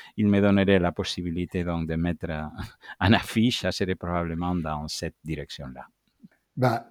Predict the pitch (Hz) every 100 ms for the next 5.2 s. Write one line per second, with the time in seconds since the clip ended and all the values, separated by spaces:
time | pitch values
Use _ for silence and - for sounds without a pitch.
0 | - 135 151 156 - 175 139 139 175 160
1 | 120 156 151 127 120 - 127 127 117 -
2 | 139 185 - 123 123 120 113 120 143 160
3 | 139 123 113 - 160 180 143 117 120 139
4 | 143 - 147 143 120 - 165 175 175 123
5 | 123